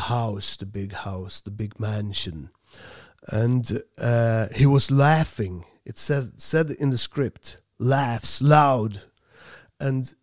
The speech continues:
and I was trying, I was trying to, and I was like, <laughs> and <laughs> I,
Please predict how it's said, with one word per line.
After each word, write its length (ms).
and 140
I 60
was 200
trying, 540
I 40
was 300
trying 400
to, 120
and 260
I 40
was 180
like, 140
<laughs> 2250
and 240
<laughs> 140
I, 140